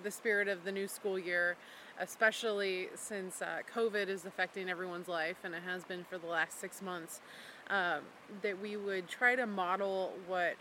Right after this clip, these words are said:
a parent-led field trip might look like if you were to take your student out to the, the field to explore something besides the virtual classroom that they're probably in. Uh,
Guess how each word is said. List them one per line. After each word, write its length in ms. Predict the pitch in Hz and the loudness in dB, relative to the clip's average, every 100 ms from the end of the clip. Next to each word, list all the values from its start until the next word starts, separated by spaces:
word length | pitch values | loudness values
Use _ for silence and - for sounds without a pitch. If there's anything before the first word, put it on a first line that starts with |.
| 190 | -4
a 300 | 185 180 170 - | -2 -2 -4 -6
parent-led 520 | 240 240 233 185 190 175 | 2 4 4 4 0 0
field 300 | 196 190 - | -2 -2 -2
trip 220 | 190 151 - | -4 -4 -4
might 240 | 170 156 | -4 -2
look 140 | 170 160 156 | -4 -4 0
like 220 | 151 151 - - - | -2 -2 -12 -18 -10
if 200 | - 196 | -6 -6
you 80 | 208 | -4
were 260 | 196 190 185 | -2 2 0
to 260 | - 208 185 | -2 -8 -8
take 340 | - 196 170 | -4 -4 -2
your 120 | 185 180 | -6 -6
student 560 | - 240 233 233 220 - - - - - - - | -4 -2 -2 -2 -6 -10 -18 -18 -18 -18 -18 0
out 240 | 202 202 202 | 4 4 2
to 180 | 220 185 | -2 -2
the, 280 | 175 175 170 104 - | 0 2 2 -2 -4
the 100 | 208 | -6
field 380 | - 220 202 202 - | 0 2 2 0 -2
to 240 | 196 170 147 | 0 0 0
explore 640 | 175 - - - 190 190 | -4 -8 -6 -4 0 0
something 460 | 185 190 185 180 175 170 | -2 -6 -4 -6 -6 -6
besides 440 | 190 - 190 180 165 | -6 4 6 6 0
the 80 | |
virtual 680 | 160 165 165 185 165 160 151 110 | -4 -4 -4 -4 -2 0 -2 0
classroom 520 | 190 156 - 175 170 | 2 2 0 -6 -6
that 160 | 175 160 | -6 -4
they're 100 | 175 | -4
probably 640 | - 170 160 156 151 151 | 4 4 4 -4 -6 -6
in. 840 | 151 131 - - - - - - | -6 -6 -12 -18 -16 -16 -12 0
Uh, 260 | 185 170 160 | 4 4 4